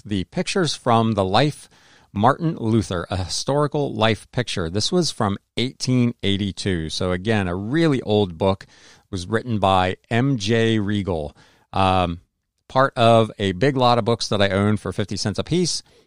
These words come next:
This sold on Mercari for forty-two dollars with free shipping.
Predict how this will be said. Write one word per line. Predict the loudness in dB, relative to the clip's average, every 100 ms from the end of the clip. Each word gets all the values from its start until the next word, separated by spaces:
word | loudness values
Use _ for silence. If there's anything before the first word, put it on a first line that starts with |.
| _ _ -2
This | 0
sold | 4 4 6
on | 4 2
Mercari | -2 0 2 2
for | 0 -4
forty-two | -6 -6 -4 -2 -2 -2
dollars | 2 4 2 0 -2 -8 -12 _ _ _
with | -4 -4 -4 -14 _ -4
free | -2 -2 -6 -8
shipping. | -10 -6 -6 -8 -12 -16